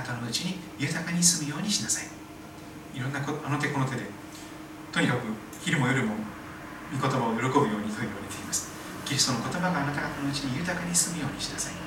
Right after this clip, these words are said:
知恵を尽くして互いに教え、忠告し合い、詩と賛美と霊の歌により、あらゆる賛美をもって、感謝を持って心から神に向かって歌いなさい。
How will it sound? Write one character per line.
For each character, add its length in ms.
知 160
恵 40
を 120
尽 140
く 80
し 100
て 80
互 240
い 40
に 60
教 60
え、 280
忠 180
告 200
し 180
合 40
い、 80
詩 160
と 80
賛 240
美 60
と 120
霊 220
の 80
歌 160
に 140
よ 100
り、 80
あ 60
ら 100
ゆ 80
る 60
賛 260
美 60
を 20
も 120
っ 180
て、 160
感 180
謝 180
を 40
持 100
っ 40
て 120
心 280
か 100
ら 100
神 180
に 80
向 80
か 120
っ 40
て 140
歌 140
い 100
な 60
さ 120
い。 40